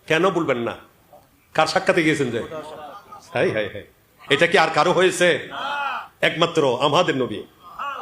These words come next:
একমাত্র আমাদের নবী। যেটার দিকে ইশারা করে আলা হযরত ইমাম আহলে সুন্নাত মুজাদ্দিদে দ্বীন ও মিল্লাত পরওয়ানায়ে শামে রিসালাত আল্লামা শাহ আহমদ রেজা খান ফাজলে বেরেলভী আলাইহি রহমত রিদওয়ান বলছেন,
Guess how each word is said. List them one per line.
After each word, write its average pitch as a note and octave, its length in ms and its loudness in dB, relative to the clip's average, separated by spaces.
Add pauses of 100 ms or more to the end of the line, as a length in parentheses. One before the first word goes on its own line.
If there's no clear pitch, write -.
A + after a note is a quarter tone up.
(140)
একমাত্র E3+ 600 4 (400)
আমাদের B2+ 280 -4
নবী। A2 220 -10 (440)
যেটার A3 320 4
দিকে C4+ 180 2
ইশারা C4+ 280 6
করে C4 200 6
আলা B3 260 6
হযরত C4 280 4 (960)
ইমাম A#3 260 6
আহলে B3 260 4
সুন্নাত C4+ 320 4
মুজাদ্দিদে A#3+ 440 4
দ্বীন A#3 220 2
ও A3 40 6
মিল্লাত G#3+ 300 2
পরওয়ানায়ে G#3+ 380 4
শামে G3+ 220 2
রিসালাত F3+ 440 2
আল্লামা F3 280 2
শাহ E3+ 180 4
আহমদ D#3+ 160 -4
রেজা D#3+ 200 0
খান D#3+ 220 -4 (440)
ফাজলে A3 300 6
বেরেলভী A3 320 4
আলাইহি A3+ 240 4
রহমত A3 320 4
রিদওয়ান A#3 280 4
বলছেন, A#3 480 2